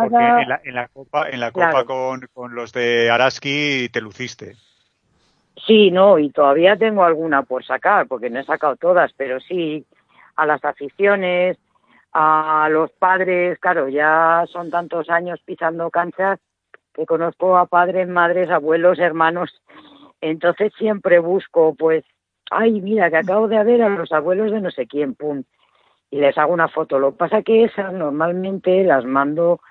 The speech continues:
Speaker 2: eh, se las mando a las jugadoras, no, no las suelo publicar, salvo que ellas me den permiso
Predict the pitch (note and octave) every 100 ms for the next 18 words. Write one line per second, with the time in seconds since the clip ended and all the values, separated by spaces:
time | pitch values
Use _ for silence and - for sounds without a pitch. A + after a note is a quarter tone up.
0 | _ _ _ _ - C#3+ C#3 C3 B2+ B2+
1 | B2 B2 B2 C3+ - - D3 C3+ C3 C#3+
2 | D3+ D#3 D#3+ - F3 C#3+ A#2 A#2+ G#2 G#2
3 | B2+ C3 C3 B2+ C3+ C3+ C#3 C#3 C#3 -
4 | E3 D#3+ D#3+ D#3+ D#3 F3+ F3+ - _ _
5 | _ _ _ _ D3+ C3 C3+ B2 B2+ C3+
6 | D3 D#3 D#3 C#3+ C3+ C3 D3 D3+ E3+ -
7 | G3 G3+